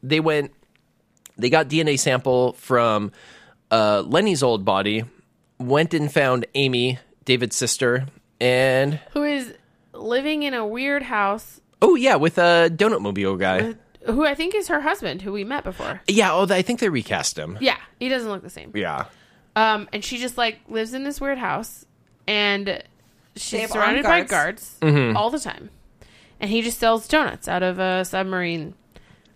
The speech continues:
Speaker 2: car.
Speaker 1: Which is pretty cool.
Speaker 3: To guys who seem to be minors, but they go up and down a hole rather than what
Speaker 2: Yeah.
Speaker 3: looks to be a regular mine.
Speaker 1: Oh, they're, they're mole people.
Speaker 3: All right.
Speaker 1: Yeah, mole people
Speaker 2: Didn't
Speaker 1: need
Speaker 2: you know
Speaker 1: donuts,
Speaker 2: they
Speaker 1: too.
Speaker 2: only eat donuts?
Speaker 1: Yeah,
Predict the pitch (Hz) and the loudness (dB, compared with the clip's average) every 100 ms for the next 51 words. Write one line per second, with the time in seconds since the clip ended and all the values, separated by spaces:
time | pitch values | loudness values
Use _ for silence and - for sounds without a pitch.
0 | _ - - 98 - 104 - 151 165 165 | _ -12 -6 -6 -6 -8 -6 -2 0 0
1 | - - 110 80 - - 311 254 247 277 | -4 -4 -2 -2 -8 -10 -8 -2 0 0
2 | 311 - - 262 269 254 247 220 202 202 | -2 -6 -10 -8 -8 -8 -8 -8 -8 -8
3 | - 165 214 302 359 302 226 208 196 202 | -6 -4 -4 -4 -6 -8 -6 -6 -2 -2
4 | - - 214 196 190 190 190 - 180 160 | -2 -6 -4 0 0 -2 -6 -8 -8 -6
5 | - 226 180 - - 202 175 175 185 165 | 0 2 2 -2 -6 -2 0 0 -2 -4
6 | 156 147 - 190 - 165 147 123 160 160 | -6 -6 -6 -6 -10 -8 -8 -8 -10 -12
7 | 143 139 - 160 147 143 117 143 98 - | -12 -14 0 4 6 4 4 4 4 0
8 | 73 69 69 - _ _ _ _ - - | -4 -10 -12 -12 _ _ _ _ -18 -12
9 | 220 269 190 - - 104 76 - - 147 | -8 -6 -8 -10 -4 -2 -2 -6 0 0
10 | - 196 185 135 117 104 156 226 220 - | 0 -2 0 0 2 2 2 0 -2 -2
11 | 208 208 202 196 202 175 170 - - 113 | -4 -8 -10 -12 -12 -14 -14 -12 0 0